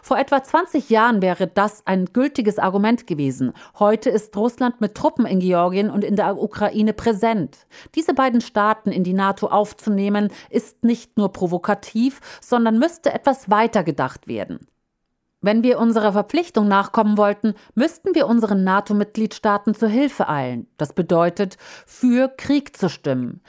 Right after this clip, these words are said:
Ich würde nicht für die Aufnahme von Georgien stimmen, nie im Leben. Dann wäre ich verpflichtet,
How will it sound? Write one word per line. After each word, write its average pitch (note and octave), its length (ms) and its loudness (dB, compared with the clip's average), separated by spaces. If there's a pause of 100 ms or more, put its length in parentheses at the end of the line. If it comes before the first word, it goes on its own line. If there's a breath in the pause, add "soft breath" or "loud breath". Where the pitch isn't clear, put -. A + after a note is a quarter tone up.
(280 loud breath)
Ich E4 240 -4
würde D4 200 2
nicht D4+ 280 0
für F#3 100 -2
die F#3 140 0
Aufnahme E3 420 0
von D#3+ 180 -2
Georgien D3 460 -2
stimmen, C#3+ 400 -2
nie C4 220 2
im A#3 140 2
Leben. F#3+ 460 -2 (440 loud breath)
Dann A#3+ 260 4
wäre A#3+ 220 2
ich - 140 -4
verpflichtet, A#3+ 580 -2